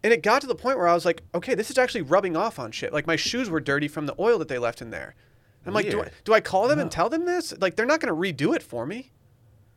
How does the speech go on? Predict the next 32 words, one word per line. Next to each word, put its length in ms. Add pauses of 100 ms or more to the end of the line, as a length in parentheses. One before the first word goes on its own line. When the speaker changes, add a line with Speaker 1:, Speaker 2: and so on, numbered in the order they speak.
(440)
Speaker 1:
They're 100
not 100
gonna 100
be 40
like, 100
"Oh, 120
bring 200
it 60
in. 120
We'll 100
scrub 280
off 140
all 60
the 80
shit 240
we 80
just 180
laid 140
down 160
in 20
your 100
car." 220
So 160
I 80
just, 160
like, 180
I've 120
just 160
been 100
dealing 340
with 200
it. 160